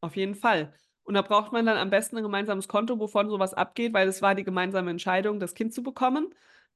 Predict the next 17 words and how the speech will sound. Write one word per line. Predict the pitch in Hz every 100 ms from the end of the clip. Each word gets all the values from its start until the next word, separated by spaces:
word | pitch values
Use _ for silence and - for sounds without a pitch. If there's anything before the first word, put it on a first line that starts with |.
| -
Und, | 214 214 208
ähm, | - 208 208 202 202 202
dann | 202 226 240 233 _
wird | 196 202
noch | 214 214
dazu | 208 208 214
der | 185
Beitrag | 196 226 - 214 214
wegen | 196 185 -
ihm | 233 277
in | - 190
dem | 185
Fall | 185 190 202
jetzt | 240 - -
erhöht | 170 202 254 254
für | 190
sie. | 170 175 294 392